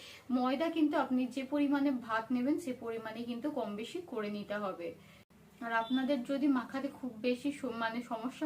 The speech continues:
মনে হয়, হাতের মধ্যে একটু হালকা ঘি মেখে নিয়ে কিন্তু মেখে নিতে পারেন, তাহলেও খুব তাড়াতাড়ি মেখে নেওয়া হয়ে যাবে। বন্ধুরা, আজকের আমি আপনাদের মাঝে যে মোমো হচ্ছে রেসিপিটা শেয়ার করবো, সেখানে কিন্তু একটা খুব ভালো হচ্ছে টিপস রয়েছে, যেটা আপনারা কিন্তু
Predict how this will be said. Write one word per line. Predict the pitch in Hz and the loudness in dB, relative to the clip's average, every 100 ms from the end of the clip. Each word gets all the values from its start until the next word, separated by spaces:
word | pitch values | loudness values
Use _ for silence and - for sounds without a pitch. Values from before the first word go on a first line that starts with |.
| 285 | 6
মনে | 294 330 | 6 6
হয়, | 320 | 4
হাতের | 226 220 247 | 2 0 0
মধ্যে | 254 247 254 - 240 | 2 0 -4 -6 -6
একটু | - 302 262 | -2 0 2
হালকা | 208 202 240 233 | 0 0 -2 -2
ঘি | - 247 | -4 0
মেখে | 240 254 254 | 0 0 0
নিয়ে | 247 269 | 0 -2
কিন্তু | 254 285 | 0 0
মেখে | 220 254 247 | 0 0 0
নিতে | 247 254 | 0 -2
পারেন, | 262 339 - - - - 208 | 0 0 -4 -18 -20 -8 -2
তাহলেও | 220 247 302 294 - | 0 2 4 2 2
খুব | 285 - | -2 -2
তাড়াতাড়ি | 226 196 226 320 - 240 | -2 -2 -2 -4 -4 -8
মেখে | 214 233 | -8 -4
নেওয়া | 294 285 | -4 -2
হয়ে | 233 170 165 | -6 -6 -8
যাবে। | 143 - - _ - - | -10 -14 -20 _ -20 0
বন্ধুরা, | 294 311 359 - 247 | 6 6 6 2 0
আজকের | 269 359 370 | 0 -2 0
আমি | 370 320 | 2 2
আপনাদের | 294 277 330 311 | 2 2 4 4
মাঝে | 247 254 | 2 0
যে | 254 240 | 0 2
মোমো | 240 247 311 | 4 4 4
হচ্ছে | 330 339 285 | 2 0 0
রেসিপিটা | 285 285 285 294 - | -2 0 -2 -2 -2
শেয়ার | 254 254 262 | 0 0 0
করবো, | 302 247 247 | -2 -2 -4
সেখানে | 247 294 294 311 | -6 0 0 0
কিন্তু | 277 - - | -4 -4 -6
একটা | 233 - 285 | -6 -6 -6
খুব | 294 240 - | -6 -8 -4
ভালো | 240 254 277 | -2 0 0
হচ্ছে | 247 262 - - - - | -2 -4 -6 -8 -20 -6
টিপস | 262 254 247 | -4 -2 -2
রয়েছে, | 220 208 240 | -4 -4 -6
যেটা | 220 220 - 233 | -4 -4 -4 -4
আপনারা | 233 311 311 | -2 -2 0
কিন্তু | 247 247 | -2 -4